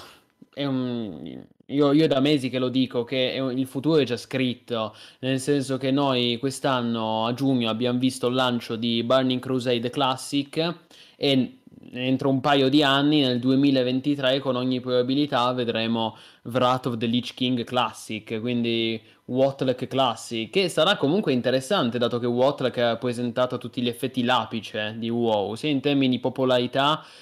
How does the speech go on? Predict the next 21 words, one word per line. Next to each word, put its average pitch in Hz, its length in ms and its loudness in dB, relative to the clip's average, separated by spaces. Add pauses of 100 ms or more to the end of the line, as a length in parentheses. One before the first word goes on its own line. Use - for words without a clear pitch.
(200)
eh, 113 440 0
che 131 220 0
di 131 120 2
successo, 151 520 -2
che 117 120 -2
di 120 100 2
effettiva 135 600 0
qualità 120 640 0
del 120 220 -2
gioco 123 500 2
e 113 160 -2 (240)
equilibrio 151 1080 2
tra 123 400 2 (140)
una 135 220 0
natura 131 640 0
da 123 280 0
M 123 140 -2
M 127 180 -2
O 123 260 0
old 131 220 -4
school, 143 720 -2